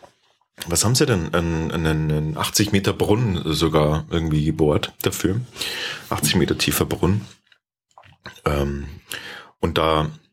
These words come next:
äh, fließt einfach das Wasser durch verschiedene Gesteins-, äh, Sedimente des, äh, angrenzenden Gebirges. Und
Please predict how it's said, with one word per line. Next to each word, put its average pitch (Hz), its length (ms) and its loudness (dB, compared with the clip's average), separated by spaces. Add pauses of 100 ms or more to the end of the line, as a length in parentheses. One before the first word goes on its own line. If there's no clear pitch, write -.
(180)
äh, 76 160 -2
fließt 90 320 0
einfach 80 240 0
das - 240 0
Wasser 80 240 0
durch 78 180 0
verschiedene 78 960 0
Gesteins-, - 680 0
äh, - 320 -2
Sedimente - 720 0 (560)
des, - 480 0
äh, - 60 -4 (160)
angrenzenden 76 580 0
Gebirges. 85 580 2
Und 76 400 -4